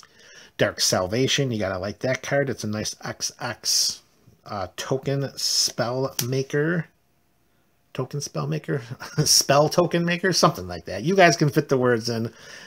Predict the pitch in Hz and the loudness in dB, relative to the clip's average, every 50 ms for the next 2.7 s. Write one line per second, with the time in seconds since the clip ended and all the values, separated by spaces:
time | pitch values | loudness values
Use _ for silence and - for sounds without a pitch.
0 | - - - 156 160 - 110 147 139 135 127 120 113 - - 156 - - - - | -8 2 4 4 4 4 4 2 0 0 0 -2 -2 4 4 4 4 6 6 6
1 | 202 - - - - - - 254 247 214 170 - - - - 165 147 147 - 165 | 8 8 6 4 4 2 0 0 0 2 0 -4 -4 -2 -2 -2 -2 0 0 -2
2 | 151 139 - - 135 123 117 110 107 110 107 107 104 | -2 -2 0 2 2 4 4 2 0 0 -2 -4 -4